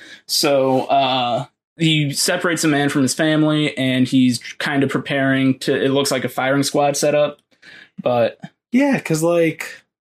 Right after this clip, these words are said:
Speaker 2: I don't understand. What are, what are they trying to do? Are they trying to,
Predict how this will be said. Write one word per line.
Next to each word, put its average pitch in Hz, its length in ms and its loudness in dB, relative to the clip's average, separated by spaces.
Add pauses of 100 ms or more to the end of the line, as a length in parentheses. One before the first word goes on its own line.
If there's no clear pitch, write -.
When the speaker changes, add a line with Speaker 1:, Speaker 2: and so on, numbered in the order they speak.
(200)
Speaker 2:
I 196 80 0
don't 240 260 2
understand. 202 560 0
What 170 160 2
are, 190 320 0
what 190 160 0
are 202 60 4
they 185 140 4
trying 170 340 0
to 139 80 -2
do? 127 260 -6
Are 113 100 -10
they 127 140 -8
trying 165 400 -2
to, 139 300 -4